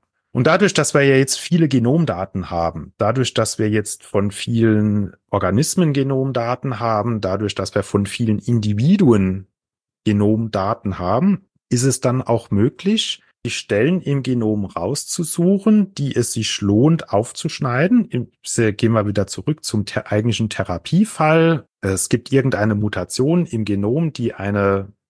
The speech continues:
Krankheit auslöst, dann kann man hier hingehen und versuchen, das Ganze zu korrigieren. So, korrigieren soll jetzt natürlich nicht heißen, dass ich, äh, über der, dass der Forscher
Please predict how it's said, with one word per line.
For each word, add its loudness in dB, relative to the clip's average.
Krankheit -4
auslöst, 0
dann -4
kann -2
man -2
hier -2
hingehen -4
und -8
versuchen, -4
das -6
Ganze -4
zu 2
korrigieren. -2
So, -10
korrigieren -2
soll -2
jetzt -6
natürlich -6
nicht -4
heißen, 2
dass 0
ich, -4
äh, 2
über 0
der, -2
dass -6
der -4
Forscher -2